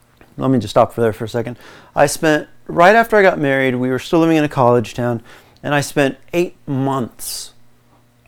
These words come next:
out of work because first, all the town, all, all the jobs in town were taken. Uh, I, I applied many places,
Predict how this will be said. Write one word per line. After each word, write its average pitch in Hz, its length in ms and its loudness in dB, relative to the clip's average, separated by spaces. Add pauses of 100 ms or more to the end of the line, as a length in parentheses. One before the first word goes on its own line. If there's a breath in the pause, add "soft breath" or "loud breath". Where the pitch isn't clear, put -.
out 156 220 4
of 117 140 -2
work 117 440 -2
because 113 340 -8
first, - 460 -2 (360 soft breath)
all 139 220 4
the 151 100 -4
town, 131 420 -4
all, 143 220 4
all 147 180 2
the 170 100 -2
jobs 131 360 0
in 120 100 -2
town 123 320 -6
were 107 100 -6
taken. 113 560 -6 (400 soft breath)
Uh, 113 200 -6
I, 131 120 0
I 127 220 -2
applied 120 640 -2 (480 loud breath)
many 135 460 -4
places, 104 640 -8